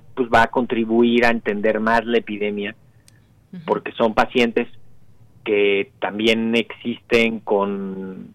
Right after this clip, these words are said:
Speaker 1: la enfermedad, con sospecha clínica de la enfermedad.
Speaker 2: Es decir, que puede haber una, una cifra, no quisiera llamarle una cifra negra, pero sí una cifra o un subregistro de, de, de muertes que se pudieran dar.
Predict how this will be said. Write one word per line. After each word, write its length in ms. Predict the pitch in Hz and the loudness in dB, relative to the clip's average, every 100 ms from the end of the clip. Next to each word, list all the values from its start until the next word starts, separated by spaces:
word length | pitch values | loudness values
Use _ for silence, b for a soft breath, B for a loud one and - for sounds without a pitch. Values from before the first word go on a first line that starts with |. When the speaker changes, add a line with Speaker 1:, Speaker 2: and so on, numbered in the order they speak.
| _ | _
Speaker 1:
la 320 | - 98 92 | -4 0 0
enfermedad, 640 | 92 95 98 98 98 104 104 - - - | -2 -4 -4 0 2 2 2 -8 -20 -4
con 180 | 104 | -4
sospecha 400 | 101 95 107 117 | -4 -4 -2 -2
clínica 420 | - 117 113 107 98 | -2 2 2 2 2
de 80 | |
la 80 | 92 | 2
enfermedad. 480 | 92 95 92 104 117 - _ _ _ _ b b b b b | -2 -6 -4 -6 -8 -14 _ _ _ _ b b b b b
Speaker 2:
Es 180 | - 214 | -8 -4
decir, 240 | 240 269 240 | -4 -4 -4
que 80 | |
puede 220 | 277 269 262 | 2 6 6
haber 220 | 240 233 | 4 2
una, 540 | 240 233 208 180 147 - | 2 2 0 -2 -6 -12
una 360 | - 202 214 220 | -8 0 2 2
cifra, 580 | 208 - 233 - 214 214 | 0 0 0 0 0 2
no 160 | 240 | 0
quisiera 320 | 277 311 285 262 | -2 -4 0 2
llamarle 360 | 208 190 202 | 2 0 0
una 160 | 202 170 | -2 -2
cifra 580 | - 175 196 180 175 165 | -4 -6 -4 -2 -2 -2
negra, 520 | 175 202 202 180 160 | -2 0 0 -2 -4
pero 160 | 170 170 | -4 -4
sí 320 | - 202 202 | -4 -4 -2
una 380 | 202 196 190 175 | -2 -2 -2 -2
cifra 720 | - - 196 - 196 190 185 B B B | -4 -4 -6 -6 -2 0 -2 B B B
o 120 | - | -4
un 200 | 185 208 | 0 0
subregistro 1080 | 208 254 214 185 175 - 226 226 - 196 190 | 0 -2 0 -2 -4 -6 -6 -4 -4 -4 -2
de, 300 | 175 170 160 | -2 -4 -6
de, 340 | 160 160 160 - | -8 -8 -8 -8
de 120 | 160 | -6
muertes 560 | 170 185 190 190 220 - | -2 -2 -2 -2 -6 -6
que 120 | - | -8
se 160 | - 175 | -10 -8
pudieran 460 | 170 175 180 185 | -4 -2 -2 -2
dar. 220 | 175 180 | -2 -2